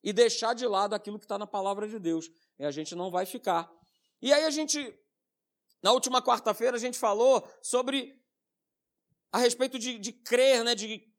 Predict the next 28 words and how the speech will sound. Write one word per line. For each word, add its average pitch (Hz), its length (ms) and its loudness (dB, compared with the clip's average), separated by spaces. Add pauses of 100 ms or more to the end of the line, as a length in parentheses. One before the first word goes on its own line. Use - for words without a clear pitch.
crença 262 680 2
e 196 80 0
confiança 254 960 0
e 214 40 -8
confissão, 262 920 -2 (200)
elas 220 220 -2
precisam 285 680 -2
andar 185 320 -2
juntas. 127 580 -12 (280)
Elas 226 320 2
têm 339 380 0
que 240 360 -4 (240)
andar 226 600 4
juntas. 156 800 -6 (360)
É? 220 320 2
E 214 80 6
aí 240 120 6
a 277 60 8
gente 254 220 -2
pegou 247 280 6
como 233 220 2
texto 233 280 0
segunda 226 360 -2
Coríntios 220 380 0
capítulo 214 440 -4
quatro, 196 560 0 (360)
verso 190 360 0
treze. 208 560 4